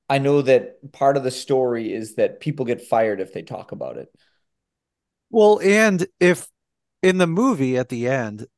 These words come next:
Speaker 2: they show Nicholson's face in the picture, are you led to believe that his face is really in the picture, even, like, at the beginning of the movie, and that a guy was recognizing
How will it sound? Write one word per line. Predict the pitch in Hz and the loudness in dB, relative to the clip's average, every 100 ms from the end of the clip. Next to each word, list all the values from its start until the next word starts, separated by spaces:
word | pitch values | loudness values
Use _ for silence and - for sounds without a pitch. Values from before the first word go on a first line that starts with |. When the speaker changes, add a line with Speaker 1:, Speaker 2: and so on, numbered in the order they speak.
| _ - | _ -12
Speaker 2:
they | 139 | -10
show | 131 - 156 | -8 -4 -4
Nicholson's | 139 123 135 127 123 107 | -4 -6 -6 -8 -12 -16
face | - - 117 107 - - _ _ - | -12 -2 -2 -2 -6 -16 _ _ -12
in | 117 | -10
the | 104 _ - | -10 _ -8
picture, | - 131 - - - _ _ _ _ _ _ _ - | -6 -6 -6 -6 -8 _ _ _ _ _ _ _ 0
are | 139 | 2
you | 139 151 | 4 6
led | 156 151 | 6 4
to | 156 | 0
believe | 131 120 123 123 | 0 2 0 2
that | 123 113 - | 2 2 0
his | 127 113 | -8 -8
face | - 113 110 120 | -2 -2 0 -4
is | 104 | -6
really | 104 104 | -6 -6
in | 101 | -8
the | 98 | -10
picture, | - 113 - 101 | -14 -12 -8 -6
even, | 87 98 98 | -4 -4 -4
like, | 95 92 87 - - _ _ - | 0 -2 -2 -8 -14 _ _ -6
at | 110 | -4
the | 101 | -4
beginning | 101 101 104 | -6 -6 -6
of | |
the | 110 | -6
movie, | 113 120 135 135 | -4 -2 0 0
and | 101 95 | -2 -6
that | 95 - _ | -12 -14 _
a | 113 | -16
guy | 107 101 | -8 -6
was | 98 98 | -4 -4
recognizing | 98 98 123 120 120 123 131 | -6 -4 -4 -2 -2 -4 -6